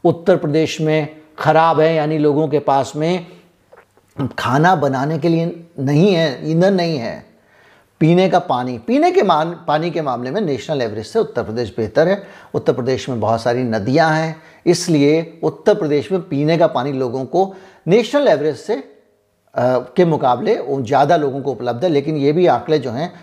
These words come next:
शून्य होने चाहिए। उत्तर प्रदेश की जैसी हालत है, लेकिन वहाँ पे भी पीने के पानी की अगर दिक्कत है तो ये शर्म की बात है। बिजली, उ-, पूरी दुनिया, पूरे भारत में जो बिजली की, गरीबों को बिजली की जो सुविधा है, बिजली जो उपलब्ध हो रही है लोगों को,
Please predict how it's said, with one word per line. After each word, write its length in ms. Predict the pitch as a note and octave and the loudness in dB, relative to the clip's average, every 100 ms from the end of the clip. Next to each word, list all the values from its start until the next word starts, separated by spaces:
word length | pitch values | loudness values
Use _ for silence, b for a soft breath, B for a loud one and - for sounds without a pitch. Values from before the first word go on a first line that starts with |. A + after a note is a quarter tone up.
| B | B
शून्य 380 | - - D#3+ E3 | -6 2 4 4
होने 260 | A2+ A#2+ C3 | 0 -4 -4
चाहिए। 220 | D3+ E3 | 0 0
उत्तर 200 | E3+ D3 | 0 -2
प्रदेश 280 | A#2+ A2+ B2 | -4 -2 -2
की 120 | C#3 | -2
जैसी 300 | A#2 A2 C#3 | -2 -2 0
हालत 300 | G#2+ A2 G#2+ | 2 0 0
है, 60 | D3 | 0
लेकिन 260 | C3+ C3+ | 0 0
वहाँ 140 | B2 A#2+ | 0 0
पे 120 | D#3 | 0
भी 240 | D3+ F3 F3 B B B | 2 2 0 B B B
पीने 240 | E3 D#3 D#3+ | 2 4 2
के 80 | D#3+ | 0
पानी 300 | D3 C3+ C#3+ | 0 -2 0
की 100 | D#3 | 0
अगर 120 | C#3+ | -2
दिक्कत 380 | A#2 B2 E3 E3+ | -4 -4 -4 -2
है 60 | |
तो 100 | G3+ | -2
ये 40 | G3 | -2
शर्म 320 | - D3+ C#3+ | 2 0 0
की 120 | C#3 | -2
बात 220 | D3+ D3 F3 | 0 0 -2
है। 120 | C#3+ | 0
बिजली, 420 | E3 D#3 F#3+ G3+ - _ _ _ _ _ b b b b b b b b _ - | 2 2 2 -2 -8 _ _ _ _ _ b b b b b b b b _ -4
उ-, 140 | G3+ - | -4 0
पूरी 260 | F#3 G#3+ C4 | 2 4 4
दुनिया, 400 | G3 G3 G3+ G#3+ | 4 4 4 2
पूरे 280 | G#3 G3+ A3+ | 2 2 2
भारत 340 | E3 E3+ F#3+ | 2 0 -2
में 120 | F#3+ G3+ | -4 -4
जो 80 | F#3 | -4
बिजली 360 | D3+ C#3 F3 | -4 -6 -6
की, 120 | E3+ | -4
गरीबों 380 | D#3+ D3+ D3+ F3 | -2 -2 0 -2
को 120 | E3+ | -4
बिजली 420 | E3 B2+ C#3+ D#3+ E3+ | -6 -4 -4 -4 -4
की 140 | F#3 | -2
जो 100 | E3+ | -2
सुविधा 420 | C#3+ D#3 D3+ D3+ | -2 0 2 4
है, 160 | C#3 D3 | 2 -2
बिजली 300 | C3+ C3 D#3+ | -4 -6 -4
जो 120 | D#3 | -4
उपलब्ध 400 | D3+ - G3 G3+ | -4 2 2 2
हो 120 | F3+ | 0
रही 220 | E3+ D3+ C3+ | 0 0 0
है 420 | C#3+ C#3+ C3+ - | -2 -2 -6 -16
लोगों 440 | A#2 C#3 D#3 E3 F#3 | -6 0 2 2 0
को, 460 | D3 C3+ C3 C3 | -2 -6 -6 -10